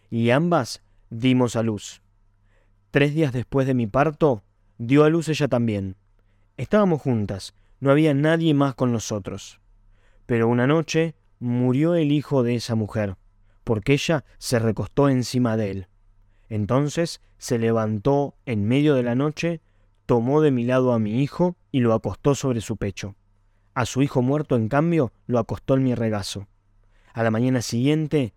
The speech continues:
me levanté para amamantar a mi hijo y vi que estaba muerto. Pero cuando lo observé con mayor atención a la luz del día, advertí que no era mi hijo. El que yo había tenido no era". La otra mujer protestó: "No, el que vive es mi hijo".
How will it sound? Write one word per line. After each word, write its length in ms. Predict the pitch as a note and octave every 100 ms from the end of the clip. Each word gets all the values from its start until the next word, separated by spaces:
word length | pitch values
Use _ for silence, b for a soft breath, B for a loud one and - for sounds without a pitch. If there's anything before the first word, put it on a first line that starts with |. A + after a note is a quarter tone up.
| _
me 140 | A#2+
levanté 340 | B2+ B2+ C3 F#3
para 180 | F#3
amamantar 680 | C#3 A#2+ A#2 A#2+ A#2 A2+ C#3+
a 80 | C#3
mi 160 | A#2+ A#2+
hijo 320 | - G2+ G2 _ _ _ _
y 140 | B2
vi 140 | A2+ C#3+
que 100 | C3+
estaba 320 | - C3 B2
muerto. 520 | A#2+ A#2 G#2 - G2 - _ _ _ _ _
Pero 180 | B2+ A#2+
cuando 260 | B2 A#2+
lo 120 | A#2+ A#2
observé 400 | - B2 C#3+ F#3
con 160 | E3+
mayor 260 | C3+ A2+ D3+
atención 480 | - A#2 A2 D3+ D3+
a 80 |
la 100 | A#2+
luz 180 | A#2 C3+
del 140 | D3+ E3
día, 360 | F3 C#3+ C#3+ -
advertí 440 | C3+ A#2+ A#2+ - D3+
que 160 | C#3+
no 260 | A#2 C3 C#3+
era 200 | C#3+ B2+
mi 120 | A#2
hijo. 280 | G2+ - G2 _ _ _ _ -
El 160 | B2+
que 100 | -
yo 220 | - D#3
había 220 | C#3+ D3 C3+
tenido 440 | A#2 B2+ D3+ B2+
no 200 | A#2 A#2
era". 300 | G#2+ G2 F2+ _ _ _ _ _ _
La 220 | A2+ A2+ D3
otra 220 | D#3+ D3+
mujer 300 | A#2+ D3 D#3
protestó: 540 | C#3+ A#2+ G#2+ - G#2+
"No, 340 | G2 D3+ D3+ G2+ _ _ _ _ -
el 200 | B2+ A#2
que 140 | B2+
vive 380 | D#3+ G3+ E3+ E3
es 80 | C3+
mi 200 | C3+ B2+
hijo". 320 | - G#2+